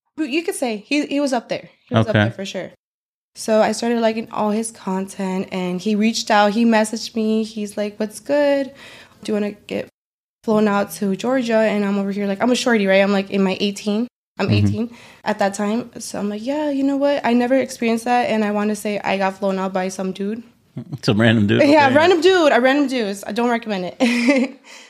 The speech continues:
Speaker 1: So, you know what? I'm like, I'm so new to it, but my girl was, like, so comfortable, like, having this happen. I messaged her, and I'm like, "You know what? Do you wanna come with me?" He said I could bring a friend along, and she was with it.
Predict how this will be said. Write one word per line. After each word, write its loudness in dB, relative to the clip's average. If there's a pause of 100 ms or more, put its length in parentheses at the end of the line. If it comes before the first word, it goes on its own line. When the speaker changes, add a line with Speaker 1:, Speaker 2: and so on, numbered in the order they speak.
(160)
Speaker 1:
So, 0
you -2
know 0
what? -2
I'm -2
like, -6 (400)
I'm 2
so -2
new 4
to -6
it, 2
but -2
my 0
girl -4
was, -2
like, -4
so -2
comfortable, -2
like, -4 (380)
having 2
this 0
happen. -4
I 0
messaged 2
her, 0
and -2
I'm -2
like, -4
"You -6
know 0
what? -2
Do -4
you 2
wanna 2
come -2
with 2
me?" 0 (300)
He -2
said -2
I 0
could -4
bring -2
a -2
friend -2
along, -2
and -8
she -6
was -4
with 0
it. -4